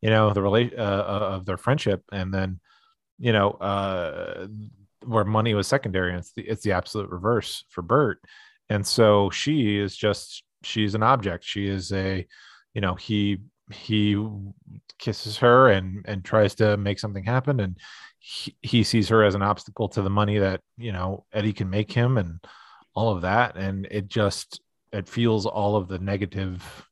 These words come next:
stuff that she is going through. Um, and he, you know, he kind of probably lives very, uh, uh,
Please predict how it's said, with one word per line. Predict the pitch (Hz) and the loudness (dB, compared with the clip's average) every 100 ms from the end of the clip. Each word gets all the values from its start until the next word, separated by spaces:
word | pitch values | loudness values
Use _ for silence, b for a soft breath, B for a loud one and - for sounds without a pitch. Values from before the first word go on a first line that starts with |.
| _ - | _ -20
stuff | - - 92 - | 0 0 0 -4
that | 92 | -8
she | - 127 | -4 -2
is | 110 - | -2 -4
going | - 92 | -12 -14
through. | - 92 104 - b b b b b - | -14 -14 -14 -16 b b b b b -10
Um, | 85 85 85 85 82 92 | -6 -4 -4 -8 -12 -12
and | 101 92 | -8 -6
he, | 101 104 | -4 -2
you | 113 151 | 0 2
know, | 107 | 2
he | 117 | 2
kind | 107 135 113 | 2 2 4
of | 98 - - - b b b _ - | 2 -2 -14 -16 b b b _ 0
probably | 156 147 | 4 6
lives | 127 135 - - | 6 4 2 -8
very, | 127 117 123 123 120 117 104 _ _ - | -2 4 6 6 4 4 0 _ _ -4
uh, | 117 110 107 101 _ _ _ _ _ _ _ _ _ _ _ _ _ _ 135 | 0 2 2 -2 _ _ _ _ _ _ _ _ _ _ _ _ _ _ -6
uh, | 120 113 98 90 90 87 - | -6 -6 -8 -10 -12 -12 -6